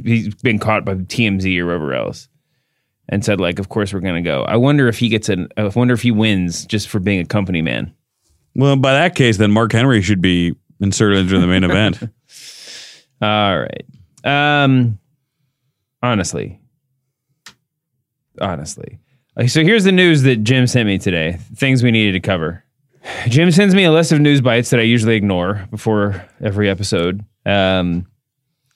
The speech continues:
Speaker 1: one interesting one that I couldn't quite make heads or tails of was that Vince was sitting in gorilla position during W W E Evolution on Sunday.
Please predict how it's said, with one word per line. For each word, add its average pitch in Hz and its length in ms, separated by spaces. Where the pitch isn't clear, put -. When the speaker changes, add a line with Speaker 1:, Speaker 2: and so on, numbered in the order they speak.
Speaker 1:
one 180 280
interesting 208 340
one 165 120
that 143 80
I 139 140
couldn't 147 260
quite 127 240
make 120 180
heads 123 200
or 113 40
tails 120 300
of 104 160
was 101 160
that 104 100
Vince 110 300
was 110 180
sitting 117 260
in 104 240
gorilla 107 340
position 117 480
during 104 380
W 107 200
W 110 180
E 110 220
Evolution 107 500
on 123 140
Sunday. 139 480